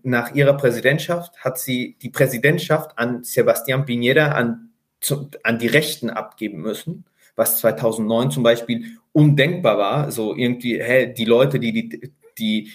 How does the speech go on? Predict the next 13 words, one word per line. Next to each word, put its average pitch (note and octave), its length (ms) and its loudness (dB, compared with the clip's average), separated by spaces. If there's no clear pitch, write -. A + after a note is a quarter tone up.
irgendwie C3+ 260 2
mit A#2 200 0
Pinochet D3 480 4
damals A#2+ 480 0
an A2 160 -2
einem G#2+ 240 -2
Tisch - 240 -4
saßen, A2 440 0
regieren A#2 580 0
jetzt A2+ 200 -2
wieder G#2 180 -2
Chile. D3 500 -4
Ähm, A#2+ 580 0